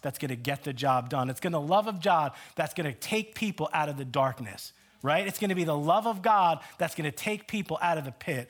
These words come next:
That's what's gonna do it, the love of God. I used to work for Star ninety-nine one years ago. When I worked for Star ninety-nine one, we had to do a family festival. And, and this scripture comes to light for me because we had to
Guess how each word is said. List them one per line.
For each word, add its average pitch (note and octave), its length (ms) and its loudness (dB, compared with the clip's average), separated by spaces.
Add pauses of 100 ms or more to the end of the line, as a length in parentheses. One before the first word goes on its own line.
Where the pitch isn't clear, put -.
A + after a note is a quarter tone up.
(240)
That's G#3 340 0
what's G#3+ 140 -8
gonna F#3 240 -2 (340)
do E3 220 0
it, C3+ 100 -8
the C#3 120 -2
love C#3+ 260 4
of C#3 160 -4
God. A2+ 420 0 (840)
I F3+ 100 2
used B3+ 220 0
to B3 80 2
work A#3+ 240 2
for G3 120 -4
Star G3 300 2
ninety-nine F3 500 2
one D3 220 0
years B2+ 240 -2
ago. A#2 400 -2 (760)
When D3 140 -4
I G3 100 2
worked C4 240 2
for A#3 100 -2
Star G#3+ 260 2
ninety-nine F#3+ 500 2
one, C#3+ 200 2
we D3+ 100 -4
had D#3+ 180 0
to D#3+ 60 -8
do D3+ 140 -4
a B2+ 60 -4
family C#3+ 400 -4
festival. A#2+ 600 -4 (680)
And, C#3 100 2
and E3 240 0
this F#3+ 140 0
scripture F#3 560 -2 (100)
comes F3+ 280 -2
to D#3 100 -4
light D#3 260 2
for C#3+ 100 -6
me C3+ 140 -2
because B2+ 300 -8
we G#3 180 -2
had F#3+ 400 -2
to C3 260 -4